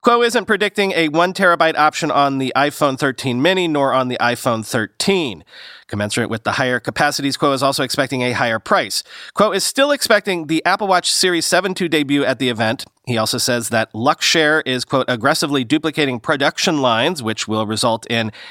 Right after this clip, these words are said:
a significant improvement in Apple Watch availability in mid to late October." As for the AirPods, Kuo is expecting continued manufacture of the current AirPods and thus their continued sale.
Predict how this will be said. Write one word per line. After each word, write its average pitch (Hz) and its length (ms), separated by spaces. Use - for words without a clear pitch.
a 104 100
significant 120 520
improvement 131 420
in 120 260
Apple 120 240
Watch 113 200
availability 113 600
in 123 260
mid 123 160
to 120 100
late 110 220
October." 165 520
As 185 200
for 233 100
the 190 120
AirPods, 226 460
Kuo 214 280
is 190 180
expecting 180 580
continued 220 520
manufacture 175 540
of 131 120
the 131 60
current 233 400
AirPods 131 560
and 104 160
thus 107 160
their 107 100
continued 101 500
sale. 185 440